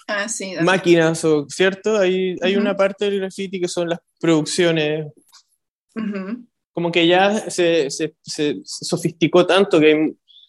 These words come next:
Speaker 2: ahora hay muchas ramas del graffiti que conviven entre ellas, pero siempre so-, son las disputas de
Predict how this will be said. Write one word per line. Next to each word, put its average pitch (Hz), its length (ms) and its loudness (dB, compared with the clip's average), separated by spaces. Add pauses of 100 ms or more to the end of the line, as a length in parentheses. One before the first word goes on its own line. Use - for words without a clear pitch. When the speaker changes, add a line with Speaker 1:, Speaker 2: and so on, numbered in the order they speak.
(100)
Speaker 2:
ahora 151 220 6
hay 170 60 6
muchas 175 400 0
ramas 175 480 0
del 165 160 -2
graffiti 160 800 -4 (180)
que 151 120 -6
conviven 165 340 4
entre 165 300 2
ellas, 160 320 4 (640)
pero 151 140 4
siempre 165 320 2
so-, 156 360 -4
son 160 200 0
las 160 120 -2
disputas 156 500 -4
de 139 320 -4